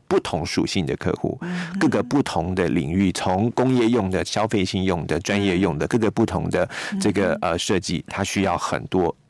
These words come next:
Speaker 1: 领域知识，
Speaker 2: 嗯哼。
Speaker 1: 这个才是我们讲整合另外一个更困难，但更值得、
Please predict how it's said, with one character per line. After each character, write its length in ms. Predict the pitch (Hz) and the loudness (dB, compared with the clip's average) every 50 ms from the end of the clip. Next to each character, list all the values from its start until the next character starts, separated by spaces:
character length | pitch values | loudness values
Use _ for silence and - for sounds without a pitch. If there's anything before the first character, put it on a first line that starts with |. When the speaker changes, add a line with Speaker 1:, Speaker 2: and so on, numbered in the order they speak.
| _ - | _ -4
Speaker 1:
领 180 | - - 64 - | -4 -4 -2 0
域 120 | 87 90 | 0 0
知 200 | 78 - - 76 | 0 0 -2 -2
识， 180 | 78 - - - - - - | -2 -2 -4 -4 -4 -6 -2
Speaker 2:
嗯 80 | - 254 | 0 0
哼。 60 | 262 | 2
Speaker 1:
这 80 | 240 - | 2 2
个 120 | 127 - - | 2 2 0
才 180 | 262 - 95 | 0 0 -2
是 100 | 90 110 | 0 0
我 60 | 110 85 | 0 0
们 160 | 87 87 87 | 0 -2 -2
讲 180 | 85 76 73 95 | -2 -2 -4 -2
整 200 | - - 69 60 | -2 -4 -4 -4
合 180 | - - 69 69 - | -2 -4 -2 -2 0
另 140 | 117 120 110 101 | 0 0 2 2
外 140 | 104 90 | 0 0
一 40 | 87 | 2
个 120 | - 85 90 - _ | 0 -2 -2 -2 _
更 180 | - 131 104 92 90 | -2 0 0 0 0
困 200 | - - 104 90 | 0 0 0 0
难， 160 | 82 62 - - - - - | 0 -2 -4 -8 -14 -18 -8
但 160 | - 92 95 92 | -4 -2 -2 0
更 260 | - 110 98 90 - - | 0 0 0 0 -2 -4
值 160 | - 92 85 | -4 -4 0
得、 200 | - 82 78 | 0 0 0